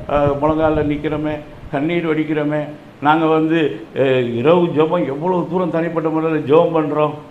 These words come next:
ஆனா ஒண்ணுமே நடக்க மாட்டேங்குதே" அப்படின்னு பாத்தீங்கன்னா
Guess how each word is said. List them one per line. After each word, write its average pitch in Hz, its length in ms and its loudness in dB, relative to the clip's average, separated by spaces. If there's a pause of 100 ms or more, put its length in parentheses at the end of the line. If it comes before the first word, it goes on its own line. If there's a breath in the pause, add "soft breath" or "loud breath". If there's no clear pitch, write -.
(420)
ஆனா 170 260 0
ஒண்ணுமே 185 340 0
நடக்க 156 280 -2
மாட்டேங்குதே" 143 520 0 (140)
அப்படின்னு 156 440 0
பாத்தீங்கன்னா 127 580 -2